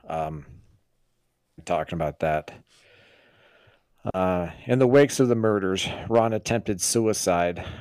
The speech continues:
by hanging in jail. Well, trying to hang himself in jail. The act that his attorney, Teresa Michael, Michelle Day, said in two thousand nineteen,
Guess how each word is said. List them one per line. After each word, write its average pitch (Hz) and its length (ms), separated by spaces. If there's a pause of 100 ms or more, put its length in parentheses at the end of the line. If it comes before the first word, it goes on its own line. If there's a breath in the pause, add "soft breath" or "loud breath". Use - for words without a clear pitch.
by 92 160
hanging 92 460
in 90 120
jail. 82 500 (1400)
Well, 90 140
trying 92 220
to 80 60
hang 92 100
himself 87 340
in 92 60
jail. 80 320
The - 160
act 92 500 (640 loud breath)
that 107 80
his 98 160
attorney, 101 540
Teresa 98 600 (160)
Michael, 98 400 (100)
Michelle 95 320
Day, 85 360
said 85 380
in 80 440 (200)
two - 100
thousand 90 340
nineteen, 90 560